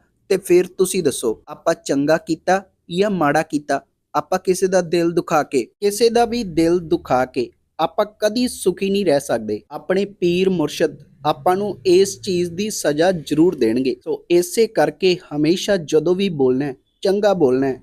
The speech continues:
ਕਿਉਂਕਿ ਰੱਬ ਦਿਲਾਂ ਵਿੱਚ ਵਸਦਾ ਹੈ। ਜਦੋਂ ਆਪਾਂ ਦਿਲ ਰੱਬ ਦਾ ਹੀ ਦੁਖਾ ਦਿੱਤਾ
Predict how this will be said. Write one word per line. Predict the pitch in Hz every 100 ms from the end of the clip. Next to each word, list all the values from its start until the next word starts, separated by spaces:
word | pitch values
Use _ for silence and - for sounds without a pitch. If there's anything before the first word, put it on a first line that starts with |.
| -
ਕਿਉਂਕਿ | 156 - 175
ਰੱਬ | 147 147 151 170
ਦਿਲਾਂ | 135 135 143
ਵਿੱਚ | 151 151 139
ਵਸਦਾ | 120 - 120
ਹੈ। | - _ _
ਜਦੋਂ | 139 143 170
ਆਪਾਂ | 160 175 170 120
ਦਿਲ | 113 131 143 - -
ਰੱਬ | 127 139 139
ਦਾ | 180
ਹੀ | 196
ਦੁਖਾ | 175 175 143
ਦਿੱਤਾ | 135 - 120